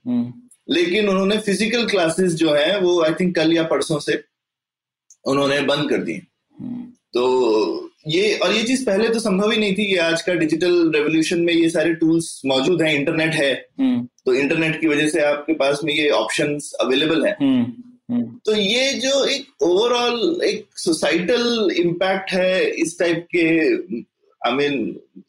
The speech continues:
Speaker 2: पैंडेमिक जिसको बोलते हैं, या जो एकदम ही, अ, महामारी जो होती है basically।
Speaker 1: हम्म।
Speaker 2: तो महामारी का जो एक फिजिक-, अ, सोशल इम्पैक्ट है,
Speaker 1: हम्म।
Speaker 2: वो,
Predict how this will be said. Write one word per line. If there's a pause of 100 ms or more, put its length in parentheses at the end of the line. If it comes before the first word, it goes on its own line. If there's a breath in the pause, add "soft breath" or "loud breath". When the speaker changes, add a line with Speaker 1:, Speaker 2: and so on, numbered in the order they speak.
Speaker 2:
पैंडेमिक
जिसको
बोलते
हैं,
या
जो
एकदम
ही,
अ,
महामारी
जो
होती
है
basically। (160)
Speaker 1:
हम्म।
Speaker 2:
तो
महामारी
का
जो
एक (120)
फिजिक-,
अ, (580)
सोशल
इम्पैक्ट
है,
Speaker 1:
हम्म।
Speaker 2:
वो,